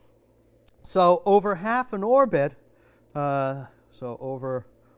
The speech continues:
one half orbit, the momentum is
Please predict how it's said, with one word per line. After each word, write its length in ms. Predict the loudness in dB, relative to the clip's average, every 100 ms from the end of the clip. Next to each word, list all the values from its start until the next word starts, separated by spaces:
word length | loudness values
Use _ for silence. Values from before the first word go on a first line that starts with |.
| _
one 240 | -10 -8
half 400 | -8 -6 -6 -8 -6
orbit, 500 | -4 -4 -2 -2 -4 _ _ _ _ _ _ _ _ _ _ _
the 100 | -10
momentum 880 | -4 -4 -2 -4 -6 -4 -4 -4 -8 _ _ _ _ _ _ _ _ _ _ _ _ _ _ -10
is 380 | -8 -8 -10